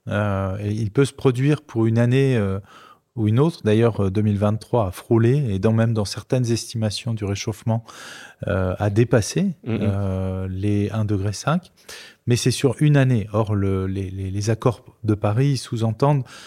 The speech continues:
Speaker 1: sur un, euh, sur une, une période de, de long terme, c'est-à-dire au moins vingt ans.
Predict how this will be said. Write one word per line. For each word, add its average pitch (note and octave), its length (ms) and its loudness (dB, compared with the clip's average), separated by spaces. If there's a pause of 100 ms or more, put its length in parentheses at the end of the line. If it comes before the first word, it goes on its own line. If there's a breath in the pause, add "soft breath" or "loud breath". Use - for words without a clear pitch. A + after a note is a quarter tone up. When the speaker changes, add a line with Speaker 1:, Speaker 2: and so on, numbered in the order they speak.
(140 loud breath)
Speaker 1:
sur A2 320 0
un, A2 340 2
euh, A2 220 -2
sur G#2 300 -2
une, G#2+ 280 0
une G#2+ 120 2
période A#2 280 2
de, G#2+ 260 -2
de A2 100 0
long G#2+ 200 2
terme, B2 320 0
c'est-à-dire G2+ 340 -2
au G2+ 60 0
moins G#2 180 2
vingt G#2 300 2
ans. C#3 200 2